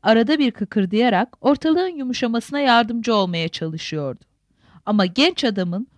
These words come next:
bunlar hiç mi hiç umurunda değildi. Nurbanu kendince bazı konuşmalar hazırlamıştı ve provalarda bu noktada durup bu zamana kadar mutlaka senin farkına varmış olacaktır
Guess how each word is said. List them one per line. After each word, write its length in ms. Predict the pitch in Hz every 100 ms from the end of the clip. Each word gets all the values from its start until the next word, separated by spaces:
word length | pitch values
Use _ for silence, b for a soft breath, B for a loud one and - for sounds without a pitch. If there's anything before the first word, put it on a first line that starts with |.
| _
bunlar 340 | 214 208 190
hiç 400 | 185 - 415 -
mi 140 | 262 247
hiç 220 | 269 -
umurunda 560 | - 214 202 196 202 180
değildi. 360 | 170 147 143 _ _ _ _ _ _ _ _
Nurbanu 540 | 311 370 359 370 381 427
kendince 600 | - 294 294 392 - 277
bazı 280 | 254 277 285
konuşmalar 580 | 262 247 226 - 226 220
hazırlamıştı 760 | 190 160 160 151 143 - - - _ _ _ _
ve 80 | 233
provalarda 840 | 254 247 269 254 208 170 156 208
bu 100 | 220
noktada 500 | 285 247 - 185 170
durup 280 | 156 160 262 - _ _ _
bu 60 | 415
zamana 420 | 427 381 339 311
kadar 340 | 302 277 285
mutlaka 600 | 302 - - 330 - 269
senin 280 | 269 262 269
farkına 520 | - 226 220 - 240
varmış 400 | 214 196 202 -
olacaktır 680 | 190 175 175 170 - - -